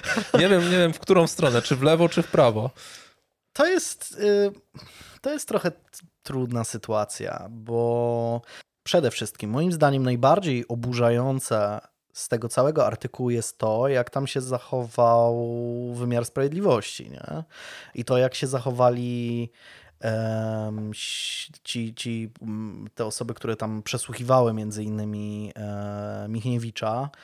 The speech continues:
Speaker 2: bo można wywnioskować z pytań na przykład, które były zadawane, em, trenerowi Michniewiczowi, że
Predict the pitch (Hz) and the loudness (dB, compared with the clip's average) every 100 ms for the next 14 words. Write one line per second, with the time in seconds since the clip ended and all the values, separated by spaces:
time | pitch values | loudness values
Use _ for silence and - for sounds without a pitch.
0 | - - - - 110 123 120 113 113 117 | -20 -20 -20 -16 -12 -2 0 2 2 2
1 | 117 117 113 117 123 120 120 123 117 123 | 2 2 0 -2 -2 0 0 -2 -2 -2
2 | 120 - 123 120 - - - 147 117 110 | -2 0 0 0 -4 -6 -2 0 0 0
3 | 107 - - 113 - 117 107 113 110 110 | -4 -8 -6 -6 -4 -4 -2 -4 -2 -2
4 | 110 107 107 107 113 110 107 107 - 107 | -4 -4 -6 -6 -6 -6 -6 -8 -8 -6
5 | 104 104 104 104 104 104 101 104 107 104 | -6 -6 -6 -6 -6 -8 -10 -10 -10 -12
6 | - 110 110 110 107 110 107 110 107 107 | -8 -6 -4 -6 -6 -8 -8 -8 -10 -10
7 | 107 101 123 117 110 113 | -10 -8 -8 -6 -4 -6